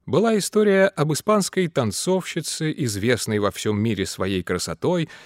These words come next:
которая спряталась здесь, чтобы никто не узнал, что ее красота померкла. В своих мечтах он видел, как она в сумерках выходит из дома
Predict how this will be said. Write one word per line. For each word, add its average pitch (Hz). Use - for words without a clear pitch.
которая 208
спряталась 160
здесь, 123
чтобы 95
никто 92
не 185
узнал, 123
что -
ее 92
красота 95
померкла. 90
В -
своих 208
мечтах 202
он 160
видел, 160
как 131
она 131
в -
сумерках 139
выходит 95
из 82
дома 170